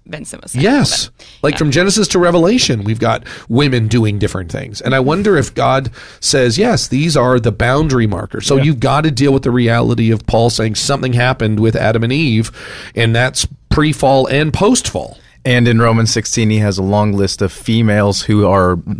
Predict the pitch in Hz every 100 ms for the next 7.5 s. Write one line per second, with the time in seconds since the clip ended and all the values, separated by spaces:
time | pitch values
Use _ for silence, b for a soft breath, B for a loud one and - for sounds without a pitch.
0 | - 123 123 127 123 - 117 113 107 104
1 | 101 107 101 90 98 - 82 85 _ -
2 | 214 180 170 202 - 185 196 202 190 185
3 | 175 160 170 147 175 220 156 151 - 165
4 | 156 165 135 B B 294 370 381 214 -
5 | - 240 233 294 302 - - 262 240 262
6 | 175 175 - 180 190 208 208 180 143 131
7 | 107 - - - -